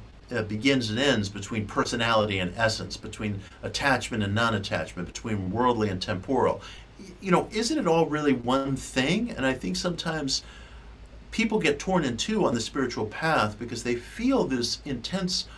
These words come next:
hunger for something that they may want in their lives, whatever that may be, whatever that may be.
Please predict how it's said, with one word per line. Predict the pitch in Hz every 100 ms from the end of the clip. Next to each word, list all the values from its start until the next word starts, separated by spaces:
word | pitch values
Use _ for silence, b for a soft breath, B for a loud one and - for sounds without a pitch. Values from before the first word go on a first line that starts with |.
| B
hunger | - 185 175 127
for | 107
something | 110 120 101 107 107
that | 104
they | 127
may | 123 120
want | 117 123 120
in | 104
their | 101
lives, | 104 92 - -
whatever | 170 - - 190 220 214 196
that | 175 131
may | 139
be, | 131 92 -
whatever | 104 110 156 175 170
that | 156 131
may | 117
be. | 117 -